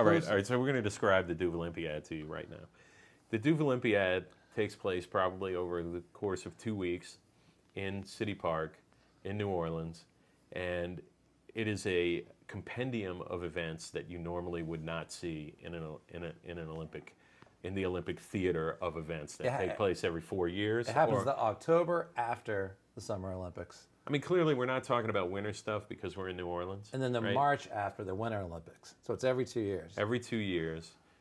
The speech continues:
Speaker 2: we hold the Duve Olympiad, and we try to include events for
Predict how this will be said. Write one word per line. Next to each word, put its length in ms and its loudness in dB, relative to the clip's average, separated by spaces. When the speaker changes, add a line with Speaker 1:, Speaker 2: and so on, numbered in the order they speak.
Speaker 2:
we 80 -4
hold 260 -2
the 80 -4
Duve 200 -4
Olympiad, 640 -4
and 400 0
we 140 -2
try 280 4
to 120 2
include 360 -2
events 360 -4
for 200 -2